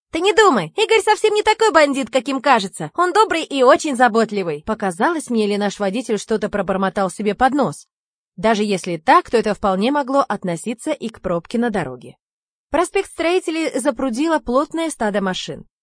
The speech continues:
И чего они так гудят? Неужели от истошных сигналов впереди стоящий растворятся в воздухе, и затор исчезнет сам собой?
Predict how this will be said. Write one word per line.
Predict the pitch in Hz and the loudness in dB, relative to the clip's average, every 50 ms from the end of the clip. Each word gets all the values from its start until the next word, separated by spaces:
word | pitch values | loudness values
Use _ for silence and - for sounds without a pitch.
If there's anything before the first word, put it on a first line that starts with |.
| _ _ _ _ _ _ _ _ - | _ _ _ _ _ _ _ _ -10
И | 220 220 | -8 -6
чего | - 233 226 302 | -4 -2 -2 -2
они | 339 359 | -2 -2
так | - 339 - | -2 -4 -4
гудят? | 240 226 311 269 220 214 165 147 - - | -2 -2 -2 -2 0 -2 -4 -4 -6 -8
Неужели | 165 165 165 160 156 220 262 247 | -8 -6 -6 -4 -2 -2 0 0
от | 226 196 - | 0 -2 -4
истошных | 202 - - 233 208 - - 196 - | -6 -6 -2 -4 -4 -2 -4 -8 -8
сигналов | - 208 180 190 254 294 277 240 208 - | -8 -6 -4 -2 -2 0 0 -2 -2 -4
впереди | - _ - 220 202 208 180 185 226 | -6 _ -6 -6 -4 -4 -4 -4 -6
стоящий | - - - 196 190 226 226 - - 214 | -6 -4 -4 -2 -2 -2 -2 -4 -4 -6
растворятся | 185 190 - - 202 190 196 185 - - 175 | -6 -6 -6 -4 -4 -2 -2 -4 -4 -6 -6
в | 160 | -4
воздухе, | 214 277 262 208 226 214 - 202 165 - | -2 -2 -2 -2 -4 -4 -4 -6 -6 -4
и | 240 | -2
затор | 208 220 208 - 254 262 240 214 | -2 -2 0 2 4 4 4 4
исчезнет | - - - 311 269 220 208 - - | 2 -2 -2 -2 -2 -2 -4 0 2
сам | 254 247 233 | 2 2 2
собой? | - - 277 285 226 202 170 151 143 147 | 2 2 2 2 2 0 -4 -6 -8 -12